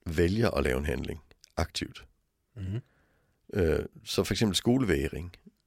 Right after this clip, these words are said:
Speaker 1: det er ikke sikkert, det er autonomt.
Speaker 2: Nej.
Speaker 1: Det kan det være.
Speaker 2: Mhm.
Speaker 1: Men det kan jo også være, at jeg vælger
Speaker 2: Simpelthen ikke kan komme ud af døren.
Speaker 1: Ja, jeg vælger alt andet fra.
Speaker 2: Ja.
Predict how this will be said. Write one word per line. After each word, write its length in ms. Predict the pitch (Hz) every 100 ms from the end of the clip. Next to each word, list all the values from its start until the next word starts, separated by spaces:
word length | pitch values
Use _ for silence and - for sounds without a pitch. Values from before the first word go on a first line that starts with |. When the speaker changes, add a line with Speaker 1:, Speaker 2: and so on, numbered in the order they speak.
| -
Speaker 1:
det 60 | 117
er 20 |
ikke 100 | 110
sikkert, 240 | 117 - -
det 60 |
er 40 | 90
autonomt. 520 | - 85 76 - - - -
Speaker 2:
Nej. 120 | - - -
Speaker 1:
Det 80 | -
kan 160 | 127
det 80 | 123
være. 140 | - -
Speaker 2:
Mhm. 320 | 117 120 98 - _ _ _ _ -
Speaker 1:
Men 100 | 92
det 100 | 92
kan 80 | 82
jo 60 |
også 140 | 107 113
være, 260 | 101 101
at 180 | - 82
jeg 100 | 76 - _ _ _ _ _ 82
vælger 140 | 85 80
Speaker 2:
Simpelthen 180 | 87 92
ikke 100 | -
kan 120 | 98
komme 200 | 98 87
ud 60 |
af 60 | 92
døren. 200 | 78 78 - _ _ _
Speaker 1:
Ja, 100 | -
jeg 140 | 117 90
vælger 220 | 101 85
alt 160 | 95 82
andet 180 | 87 82
fra. 340 | 90 - - -
Speaker 2:
Ja. 100 | 120